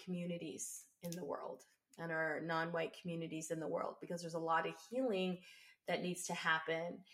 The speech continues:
And sometimes the celebration of these big holidays,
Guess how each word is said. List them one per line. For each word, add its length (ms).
And 120
sometimes 560
the 120
celebration 1040
of 100
these 300
big 380
holidays, 1080